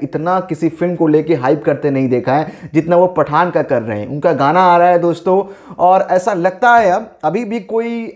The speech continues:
हंड्रेड परसेंट ऑफिशियल जानकारी नहीं है कि गाना कब आएगा,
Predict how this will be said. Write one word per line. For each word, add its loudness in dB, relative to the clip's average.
हंड्रेड -2
परसेंट -2
ऑफिशियल -2
जानकारी 2
नहीं -4
है -2
कि -6
गाना -2
कब 0
आएगा, 0